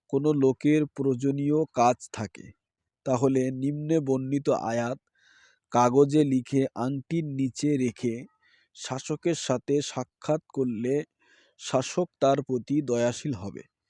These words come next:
এবং তার কাজ সমাধা করে দেবে। আমলকারীর কোনো লোক শত্রু থাকলে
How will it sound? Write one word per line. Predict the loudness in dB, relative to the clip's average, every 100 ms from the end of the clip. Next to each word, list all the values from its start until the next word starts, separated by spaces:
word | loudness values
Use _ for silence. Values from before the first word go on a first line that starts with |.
| _ _ _ _ _ _ _
এবং | -4 4 4 4
তার | 4 4 4
কাজ | 2 2 2 0
সমাধা | -8 -6 -4 -2 -2
করে | -2 -6
দেবে। | -6 -8 -14 -20 _ _ _ _ _ _ _ _ _ _ -14 -4
আমলকারীর | 2 4 4 6 6 6 0
কোনো | 0 -2 0
লোক | 4 6 6 4
শত্রু | -6 -8 -8 _ -4 -2 0
থাকলে | -2 -4 -2 0